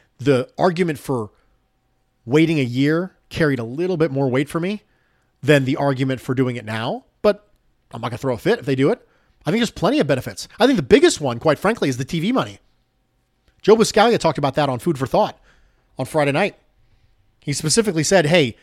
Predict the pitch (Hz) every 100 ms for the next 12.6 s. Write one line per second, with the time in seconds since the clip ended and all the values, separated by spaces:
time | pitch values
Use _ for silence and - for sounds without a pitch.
0 | _ - 214 240 285 240 196 180 185 156
1 | - 185 151 107 90 _ _ _ 143 165
2 | 127 165 151 135 120 175 175 - 139 143
3 | 139 127 - 139 107 - _ _ _ 147
4 | - 160 135 131 123 135 104 - _ _
5 | _ _ _ 147 160 185 165 147 147 143
6 | 107 101 _ _ _ - 151 175 254 247
7 | 226 185 170 - 170 151 131 160 151 160
8 | 151 165 165 180 208 165 143 170 175 147
9 | - 147 151 - 196 214 - - _ _
10 | _ _ _ _ _ _ _ 147 151 139
11 | - - 175 190 190 147 - 139 - 156
12 | 131 127 - - 104